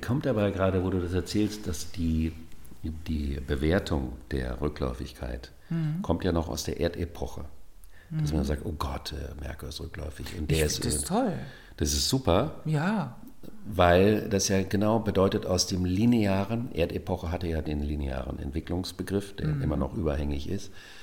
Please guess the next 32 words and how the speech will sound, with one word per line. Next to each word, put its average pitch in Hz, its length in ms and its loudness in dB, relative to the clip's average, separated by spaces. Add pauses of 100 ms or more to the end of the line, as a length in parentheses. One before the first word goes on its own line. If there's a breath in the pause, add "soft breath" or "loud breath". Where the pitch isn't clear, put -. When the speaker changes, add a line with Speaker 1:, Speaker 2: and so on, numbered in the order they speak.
(1040 loud breath)
Speaker 1:
auszusteigen 92 840 6
und 95 80 2
zu 104 80 2
sagen, 113 200 2
„Nein, 123 280 2 (160)
Pause 120 400 2
ist 113 140 -2
wichtig, - 380 -2
Abstand 98 540 0
nehmen.“ 92 320 6
Speaker 2:
Mhm. 160 260 0 (360)
Speaker 1:
Ich - 140 -6
muss 95 160 -2
zum 73 140 0
Beispiel - 240 -2
oft - 180 -4
so 71 80 -4
ein 71 80 0
Bild, 80 260 2
wenn 78 100 0
ich 76 100 -2
daran 76 240 -2
arbeite, 76 340 0
zwischendurch 85 480 -4
einfach 82 160 -4
mal 80 120 0
drei 78 180 -2
Tage 80 240 -6
umdrehen, 69 560 -6
das 67 180 -2
nicht 151 140 2
Speaker 2:
Mhm. - 60 0